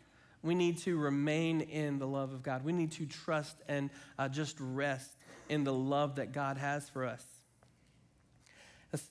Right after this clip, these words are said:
that's what he says, he, in, um, verse twenty, he says, "But you, beloved, building yourselves up in your most holy faith and praying in the Holy Spirit,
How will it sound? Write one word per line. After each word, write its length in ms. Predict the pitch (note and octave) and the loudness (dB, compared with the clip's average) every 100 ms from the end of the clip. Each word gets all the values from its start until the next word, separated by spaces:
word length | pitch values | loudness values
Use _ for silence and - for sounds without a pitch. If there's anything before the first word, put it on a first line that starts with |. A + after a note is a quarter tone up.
| - | -8
that's 200 | D3+ - - _ _ _ | -8 -8 -18 _ _ _
what 100 | G3 | 4
he 80 | F3 | 4
says, 480 | - F#3 E3+ D#3+ - | 2 4 4 2 -2
he, 120 | D#3+ - - | -6 -6 -2
in, 340 | D3+ D3 C#3+ | 0 2 0
um, 300 | C3+ C3+ C3 C#3 - - - - _ _ _ _ - - - | 0 0 0 -6 -14 -20 -20 -20 _ _ _ _ -20 -20 -4
verse 340 | C#3+ E3 D#3+ - | 4 4 2 -4
twenty, 280 | - E3+ | 0 2
he 60 | D3+ | 4
says, 200 | D#3+ C#3 | 2 0
"But 160 | C#3+ C3+ | 0 0
you, 240 | D3+ F3+ | 0 0
beloved, 800 | D#3 D3+ C#3 D#3 C#3+ B2 A#2+ B2+ - - - - - | 2 2 4 2 2 -2 -6 -10 -16 -20 -20 -20 -2
building 320 | D#3+ E3+ F3+ | 2 2 4
yourselves 460 | E3+ E3 D#3+ D3+ D3+ | 2 2 0 0 0
up 240 | D#3 D3 - | 0 0 0
in 160 | D#3 D3+ | 0 2
your 140 | C#3 | 2
most 520 | C#3 D#3 E3+ D#3+ - - | 2 2 2 -2 -10 -20
holy 480 | - F3 E3 E3 E3+ | -4 0 2 2 0
faith 360 | - C3+ C3 | 0 -2 0
and 120 | C#3 C3 | -2 -2
praying 400 | - F3+ F#3+ F#3 | 0 2 4 2
in 100 | F3 | 0
the 80 | |
Holy 240 | D#3+ E3+ E3 | 0 0 0
Spirit, 360 | - C#3+ C3 | -2 -4 -4